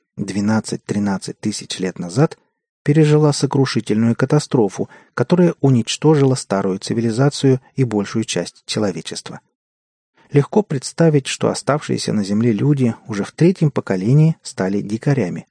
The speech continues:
Современная цивилизация необыкновенно молода. Археология считает, что наша цивилизация насчитывает всего около семи тысяч лет – в течение которых она проделала огромный путь фактически от нуля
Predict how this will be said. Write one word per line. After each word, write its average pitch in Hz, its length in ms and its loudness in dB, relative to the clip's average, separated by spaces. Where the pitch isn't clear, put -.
Современная 170 600 4
цивилизация 131 920 0
необыкновенно 120 680 2
молода. 120 500 0
Археология 107 680 0
считает, 147 580 2
что - 200 -10
наша 151 320 2
цивилизация 131 760 2
насчитывает 117 580 0
всего 127 360 -2
около 117 380 0
семи 123 340 0
тысяч - 480 -6
лет – 117 260 0
в - 140 -18
течение 113 440 2
которых - 540 0
она 180 160 -4
проделала 113 580 0
огромный 135 560 2
путь - 320 -2
фактически - 680 -6
от - 220 -6
нуля 98 340 0